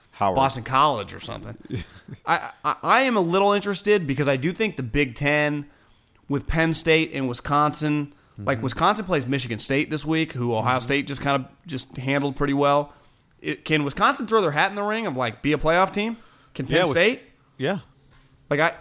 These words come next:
Speaker 2: is Michigan the fourth best team in that division?
Speaker 1: Might be.
Speaker 2: Or that conference? Or is that, is it, in fairness, that conference is really good?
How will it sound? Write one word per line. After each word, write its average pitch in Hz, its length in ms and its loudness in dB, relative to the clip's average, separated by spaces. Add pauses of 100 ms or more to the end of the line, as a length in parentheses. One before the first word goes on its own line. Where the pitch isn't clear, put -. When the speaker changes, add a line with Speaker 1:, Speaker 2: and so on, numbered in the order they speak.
(560)
Speaker 2:
is 143 140 -6
Michigan 220 380 0
the 139 100 -4
fourth 196 380 -2
best 180 220 2
team 202 200 0
in 226 60 -2
that 208 220 0
division? 226 360 0 (300)
Speaker 1:
Might 147 180 0
be. 185 80 0
Speaker 2:
Or 156 140 2
that 156 260 0
conference? 196 460 -2 (580)
Or 170 120 4
is 196 60 2
that, 214 200 0
is 151 340 -6
it, 180 120 2
in 170 60 -6
fairness, 190 360 0
that 190 120 2
conference 185 340 0
is 175 100 -6
really 180 220 2
good? 202 280 4